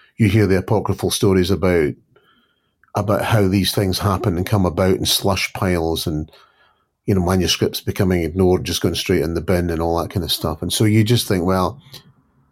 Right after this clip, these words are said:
the chances of doing that are, I, I try, I'm always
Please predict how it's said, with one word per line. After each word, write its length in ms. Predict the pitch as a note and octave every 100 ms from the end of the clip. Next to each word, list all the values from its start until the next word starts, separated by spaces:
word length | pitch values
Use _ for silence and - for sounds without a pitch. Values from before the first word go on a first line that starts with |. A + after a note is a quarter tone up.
| _ _ _ -
the 260 | - F#2+ -
chances 400 | A2 G2 - F2+
of 120 | E2+
doing 260 | G2 F2+
that 160 | F2 E2
are, 220 | F2 F2 - _ _
I, 180 | - -
I 40 | B2
try, 220 | D3 -
I'm 180 | A#2+ B2
always 380 | C#3+ B2+ -